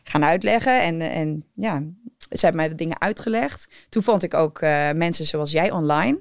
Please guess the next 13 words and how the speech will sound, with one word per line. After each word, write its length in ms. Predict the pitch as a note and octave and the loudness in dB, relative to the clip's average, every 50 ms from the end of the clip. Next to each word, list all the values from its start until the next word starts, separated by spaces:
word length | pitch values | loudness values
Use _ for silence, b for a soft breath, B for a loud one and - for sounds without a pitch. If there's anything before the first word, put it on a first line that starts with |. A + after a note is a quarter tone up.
| _ _ | _ _
Toen, 140 | - G3 | -4 -4
het 100 | F3 D#3+ | -4 -4
was 120 | D#3+ E3+ E3 | -4 -6 -4
net 140 | E3+ G3 F#3+ | -4 -4 -4
de 60 | - | -4
periode 400 | - E3 D#3+ D#3+ E3 F3+ F#3+ F3+ | -4 -2 0 2 2 2 2 0
volgens 240 | - C#3 - - D#3 | -2 -6 -4 -2 0
mij, 280 | D#3 D#3 D3+ D3+ - B1 | 0 0 0 0 -4 -6
jij 160 | B1+ E3+ F3+ | -8 -6 -4
was 200 | F3+ D#3+ - - | -4 -4 -2 -2
net, 260 | E3+ E3+ D#3+ - - | -2 -2 -4 -4 -4
eh, 160 | - C#3+ D#3 - - - - | -4 -4 -4 -4 -6 -8 -6
begonnen. 600 | - F3 F3 - - F3 F#3 G#3 C4+ G4 A#4+ | -2 -2 -2 0 0 -2 -2 0 -2 -6 -6